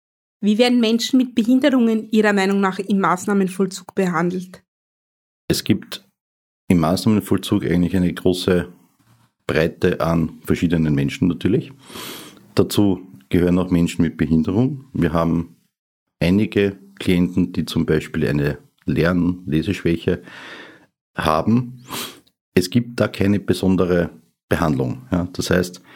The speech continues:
Speaker 2: das, was notwendig wäre, eben an Therapien, an Unterstützungsmöglichkeiten, an Assistenzleistungen, wird nicht angeboten. Es gibt auch Menschen, die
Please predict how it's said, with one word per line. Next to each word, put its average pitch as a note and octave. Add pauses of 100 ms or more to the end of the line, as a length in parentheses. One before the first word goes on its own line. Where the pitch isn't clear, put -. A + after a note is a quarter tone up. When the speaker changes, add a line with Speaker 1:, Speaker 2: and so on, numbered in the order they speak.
(200)
Speaker 2:
das, F#2+
was F2+
notwendig F#2
wäre, F2
eben F2+
an E2+
Therapien, F2+
an F2
Unterstützungsmöglichkeiten, F2+
an E2+
Assistenzleistungen, F2+ (360)
wird F#2
nicht F2+
angeboten. D#2 (400)
Es F#2
gibt -
auch - (240)
Menschen, F2
die D#2+